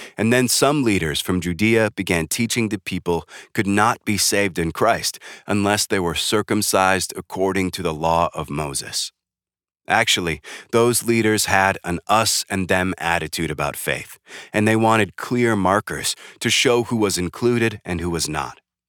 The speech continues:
But God had other plans. Thankfully, cooler minds prevailed, and the church's leaders saw the truth that all believers are saved by grace through faith in Jesus, and that circumcision is no longer required.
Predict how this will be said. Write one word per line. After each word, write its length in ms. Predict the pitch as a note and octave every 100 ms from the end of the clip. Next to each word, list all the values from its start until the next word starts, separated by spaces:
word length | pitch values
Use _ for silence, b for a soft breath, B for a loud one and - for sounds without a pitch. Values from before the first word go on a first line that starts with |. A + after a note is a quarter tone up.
| _ _ _ _ _
But 180 | G2 F#2
God 260 | A2 A2+ A2+
had 180 | G#2 F#2+
other 260 | F#2+ F#2
plans. 580 | E2 F2+ E2 - - - _ _ _ _ _ _ _ _ _ -
Thankfully, 640 | A#2 A#2 A2+ E2 C#2+ - b b
cooler 380 | - B2+ A2 G#2
minds 320 | F#2 F2+ F2
prevailed, 580 | - E2 D2 D2 B1 - _ B B
and 120 | G#2+
the 60 | G#2+
church's 460 | G#2 C3 A#2+ A#2+ F#2+
leaders 420 | G#2 G#2 F2 E2+
saw 220 | - F2+
the 100 | D#2+
truth 400 | - - F#2 - B B
that 160 | - G#2
all 380 | D2+ A2 A#2 B2
believers 560 | A#2 G2+ G2 F2+ F#2
are 120 | - E2+
saved 460 | - F#2 F2 -
by 180 | D#2+ D#2
grace 520 | D#2 F#2+ G2 F#2 - -
through 160 | - D#2
faith 460 | - - D2+ - -
in 140 | D#2 D2
Jesus, 520 | D#2+ D2 C2+ - - B B B B
and 100 | A2+
that 140 | A2
circumcision 840 | - C3 - A#2+ - G#2+ F2+ F#2 F2+
is 200 | D#2+ E2
no 240 | F2+ F#2+
longer 460 | F#2+ F2 F2 E2+ D#2+
required. 640 | D2+ - - D#2 C2+ -